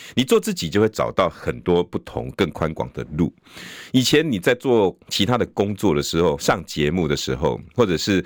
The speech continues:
人家 booking 你去讲什么话，进去一个空间的时候，你就是被 narrow、附-，附着着，被，被，被狭隘的空间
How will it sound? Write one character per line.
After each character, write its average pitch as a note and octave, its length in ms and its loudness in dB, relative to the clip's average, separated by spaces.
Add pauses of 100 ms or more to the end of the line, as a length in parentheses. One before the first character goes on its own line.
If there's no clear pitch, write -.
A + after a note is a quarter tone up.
(260)
人 G2+ 160 2
家 A#2+ 120 2
booking A2+ 460 -2
你 C#2+ 140 -4
去 G2+ 140 -2
讲 D#2+ 280 -4
什 - 180 -4
么 B1+ 140 -6
话， G2 160 2
进 A#2+ 240 -4
去 G#2+ 200 -2
一 - 20 0
个 F#2 100 2
空 G2 240 -2
间 G2+ 140 0
的 E2+ 100 -2
时 E2 160 -4
候， E2+ 120 4
你 C#2+ 80 -6
就 E2+ 120 -2
是 F2 220 -6
被 G2 100 2
narrow、 F2 600 -2
附-， - 340 -2
附 - 280 2
着 - 280 -4
着， - 180 -4 (960)
被， C#3 160 2
被， - 200 0
被 C#3 220 2
狭 G#3 400 4
隘 C#3+ 200 2
的 F2 140 -2
空 A2+ 340 -2
间 G2 420 0